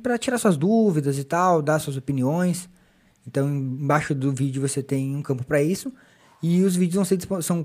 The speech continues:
quatro vídeos e mais duas aulas extras. Pra galera que assistir todos os vídeos vai entender o que são essas aulas extras.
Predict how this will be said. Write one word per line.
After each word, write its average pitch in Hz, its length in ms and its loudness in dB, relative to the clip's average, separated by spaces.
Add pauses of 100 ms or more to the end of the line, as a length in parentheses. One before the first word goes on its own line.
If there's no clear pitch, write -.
(300)
quatro 202 340 4
vídeos 208 480 2
e 196 80 0
mais 175 420 2
duas 156 300 0
aulas 151 340 2
extras. 151 540 -2 (100)
Pra 139 120 0
galera 135 280 0
que - 80 -6
assistir 139 800 -4 (180)
todos 143 260 0
os 127 140 -2
vídeos 127 260 -2
vai 131 100 2
entender 123 280 0
o 127 60 0
que - 80 -10
são 127 100 -4
essas 117 200 -4
aulas 113 260 -2
extras. 120 420 -6